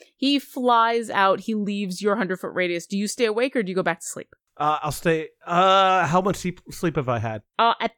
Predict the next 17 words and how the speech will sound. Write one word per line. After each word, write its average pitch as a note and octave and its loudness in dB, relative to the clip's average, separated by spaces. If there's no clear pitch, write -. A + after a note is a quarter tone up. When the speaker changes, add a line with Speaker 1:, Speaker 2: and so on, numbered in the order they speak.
Speaker 1:
this E4 -4
point, D#4 -2
you've C4 -6
had B3+ -6
two, A#3+ -12
four, F3 -6
six. - -14
You've G#3 -8
had G3 -2
about F#3+ -4
six - -6
and A#3 2
a A3+ 2
half A3 0
hours B3 0
of G#3 -2
sleep. B3 -6